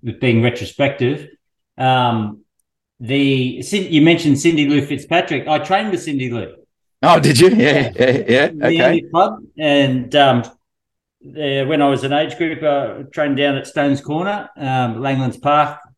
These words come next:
Speaker 1: and, um, and then when I, I started coaching, uh, and I, I, I used to run a, a masters squad in the, the Valley Pool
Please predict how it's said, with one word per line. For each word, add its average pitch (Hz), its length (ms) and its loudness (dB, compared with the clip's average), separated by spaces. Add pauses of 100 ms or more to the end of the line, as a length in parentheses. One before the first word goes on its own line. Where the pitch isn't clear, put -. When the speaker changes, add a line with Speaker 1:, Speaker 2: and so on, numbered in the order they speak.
Speaker 1:
and, 123 440 -6
um, 120 380 0 (680)
and 147 160 2
then 160 160 4
when 151 100 4
I, 151 200 4 (240)
I 139 140 -2
started 165 480 0
coaching, 147 720 -2 (160)
uh, 123 680 -2 (1200)
and 139 200 -4
I, 143 200 -2 (240)
I, 156 60 -8
I 151 220 -4
used 139 100 -6
to 143 280 -2
run 143 200 -2
a, 127 320 -4
a 127 160 -8
masters 147 540 -4
squad 123 500 -4
in 127 140 0
the, 127 80 0
the 123 220 -10
Valley 135 320 0
Pool 151 540 -4